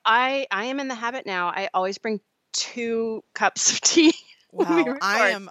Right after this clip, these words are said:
Speaker 2: I am worthy of a two teacup
Speaker 1: Yep.
Speaker 2: start.
Speaker 1: I get, I get one in, like, an actual nice mug, and then I put one in a, um, insulated travel mug. So I'm, but I'm on, like, I'm already,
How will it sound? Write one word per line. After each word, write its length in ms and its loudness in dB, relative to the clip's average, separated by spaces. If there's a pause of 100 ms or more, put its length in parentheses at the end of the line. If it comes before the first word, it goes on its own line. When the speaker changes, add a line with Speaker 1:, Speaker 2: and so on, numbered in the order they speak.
Speaker 2:
I 140 -4
am 220 -12
worthy 360 -14
of 120 -16
a 100 -20 (520)
two 640 -12 (440)
teacup 360 -10
Speaker 1:
Yep. 180 -14
Speaker 2:
start. 560 -18 (220)
Speaker 1:
I 100 -2
get, 200 2
I 60 0
get 220 -2
one 200 0
in, 120 -2
like, 180 -2
an 100 -6
actual 380 -2
nice 260 -6
mug, 220 -2
and 100 -6
then 120 -6
I 40 -8
put 240 -12
one 300 -4
in 160 -6
a, 420 -4 (140)
um, 440 -2
insulated 380 -6
travel 300 -2
mug. 300 -2
So 440 0
I'm, 280 0
but 100 0
I'm 140 2
on, 360 2
like, 120 -12
I'm 80 -10 (120)
already, 680 -2